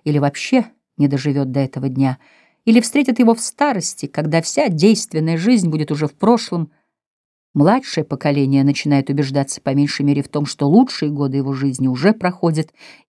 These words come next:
и, может быть, без остатка пройдут в таком ожидании. И если бы мы ещё могли проводить жизнь не в бессмысленно-томительном ожидании этого дня,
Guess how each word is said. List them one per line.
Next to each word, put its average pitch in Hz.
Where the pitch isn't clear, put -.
и, 139
может 147
быть, 143
без 143
остатка 214
пройдут 175
в -
таком 160
ожидании. 139
И 160
если 180
бы 175
мы 180
ещё 170
могли 165
проводить 156
жизнь 151
не 165
в 156
бессмысленно-томительном 151
ожидании 147
этого 135
дня, 139